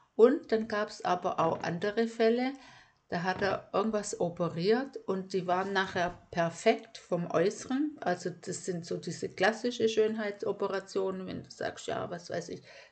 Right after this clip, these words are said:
die Nase gefällt mir nicht oder hier brauche ich noch ein bisschen was Aufgepolstertes oder wie auch immer. Also auf jeden Fall das Ergebnis war nachher perfekt, aber die Menschen haben sich überhaupt nicht verändert. Und das war damals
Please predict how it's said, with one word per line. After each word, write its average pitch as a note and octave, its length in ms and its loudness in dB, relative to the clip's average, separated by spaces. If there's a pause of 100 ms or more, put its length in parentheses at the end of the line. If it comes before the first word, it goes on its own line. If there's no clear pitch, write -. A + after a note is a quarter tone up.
die G#3 100 -2
Nase G3+ 460 -2
gefällt F#3+ 380 -4
mir F#3+ 120 -2
nicht F#3 280 -4
oder F3+ 240 -2
hier G#3 260 4
brauche - 400 -4
ich G3+ 80 -8
noch G3 180 -6
ein - 60 -20
bisschen G3 300 -4
was F#3+ 200 -4
Aufgepolstertes F#3+ 1040 -2
oder F#3 220 -2
wie G3+ 140 2
auch F3+ 220 0
immer. A3+ 300 0 (420)
Also F3+ 300 2
auf F3+ 120 -4
jeden G3 200 4
Fall F3+ 280 0
das E3+ 200 -8
Ergebnis A#3 880 0
war F#3 140 -2
nachher F3+ 360 -4
perfekt, E3 640 -2 (520)
aber E3+ 260 -2
die E3 180 -6
Menschen F#3 460 -2
haben F#3 160 -4
sich F#3 220 -6
überhaupt F3 440 0
nicht F3+ 200 -8
verändert. E3 680 -4
Und - 360 -4
das F3 280 2
war G3 220 -2
damals F#3+ 580 -4